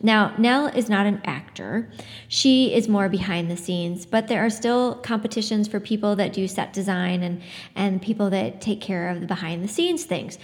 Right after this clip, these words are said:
So she's really excited. However, as they head out from school that afternoon, there are a few light flurries. At first, no one's too particularly concerned. They're just having a good time on the car ride, being away from school, looking forward to the competition.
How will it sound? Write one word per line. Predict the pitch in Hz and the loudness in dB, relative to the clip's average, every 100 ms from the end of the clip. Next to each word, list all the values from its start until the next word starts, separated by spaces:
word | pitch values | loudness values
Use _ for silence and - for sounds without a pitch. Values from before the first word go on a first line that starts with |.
| - - | -20 -6
So | - 233 | 0 4
she's | 240 202 | 4 2
really | 190 214 202 196 190 | 4 4 4 2 -2
excited. | - - 180 - - - - - - | -6 -2 -2 -2 -6 -10 -18 -20 -10
However, | - 339 370 277 254 | 0 4 4 4 2
as | - 214 | 2 2
they | 214 | 2
head | 208 247 | 2 2
out | 254 254 - | 2 0 -2
from | - 214 196 | 0 2 2
school | 208 - 330 339 233 | -2 0 4 4 6
that | 196 | 4
afternoon, | 185 175 190 180 170 170 180 - - - | 4 2 -2 -2 0 -2 -4 -8 -20 -8
there | 539 480 | 0 0
are | |
a | 415 - | 2 2
few | 285 277 | 4 4
light | 226 214 214 | 4 4 2
flurries. | - 185 180 175 185 185 - - - - - | 0 2 2 2 0 -2 -8 -20 -20 -8 -2
At | 294 330 | 0 2
first, | 339 330 - | 2 2 2
no | 233 | 4
one's | 220 220 - - - | 4 0 -4 -16 -18
too | - - 294 | -4 2 4
particularly | 285 226 214 214 185 | 4 2 0 2 0
concerned. | 180 214 214 208 175 180 | 2 2 2 0 0 2
They're | 214 | 2
just | 220 226 | 0 0
having | 196 190 | 0 0
a | 185 | 0
good | 190 185 | 0 -2
time | - 180 180 | -2 -2 0
on | 180 | 0
the | 185 | -2
car | - 175 175 | 0 2 2
ride, | 180 180 180 185 175 | 2 2 4 2 2
being | 185 190 | 2 2
away | 180 175 | 0 -2
from | 175 190 185 | -2 -2 -2
school, | - - - 185 180 180 180 | -6 -8 -2 0 2 2 2
looking | 185 185 214 214 | 0 2 2 2
forward | 185 185 185 | 0 2 0
to | 202 | 0
the | 196 | -2
competition. | 202 196 202 208 190 180 - - - | 0 -2 -4 -4 -4 -4 -2 -2 -2